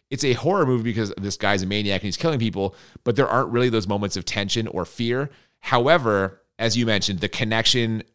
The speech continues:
of his backstory, the theatrical plays to the deaths, to the murders, to the performances, getting to see all those different Vincent Price performances. And fuck, man, like, again, the dude is just, he is all in on this.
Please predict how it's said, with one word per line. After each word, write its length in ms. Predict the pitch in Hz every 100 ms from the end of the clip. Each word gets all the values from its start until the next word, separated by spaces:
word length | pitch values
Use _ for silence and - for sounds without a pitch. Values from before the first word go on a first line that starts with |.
| -
of 480 | 98 95 95 85 -
his 400 | - 110 107 92
backstory, 680 | 98 90 - 98 92 90 87
the 260 | 90 95 90
theatrical 520 | - 101 95 92 92
plays 380 | - 92 90 -
to 320 | - - 135
the 120 | 104
deaths, 340 | 87 87 85 -
to 200 | - 131
the 80 | 107
murders, 420 | 92 92 90 85
to 220 | - 147
the 100 | 131
performances, 720 | 113 98 95 90 90 95 90 - - _ _
getting 260 | 143 165
to 80 | 139
see 340 | - - 120 120
all 160 | 101
those 200 | 104 101
different 340 | - 98 98 87
Vincent 260 | 95 101
Price 220 | 87 92 87
performances. 420 | 87 90 85 80
And 140 | 87
fuck, 320 | - 110 -
man, 200 | 85 85
like, 100 | 90
again, 340 | 87 101 107 87
the 60 |
dude 280 | 87 123 139
is 140 | 113 90
just, 400 | 95 87 - -
he 200 | - 131
is 120 | 107 -
all 240 | 104 120 123
in 140 | 110
on 160 | 104 95
this. 280 | 92 90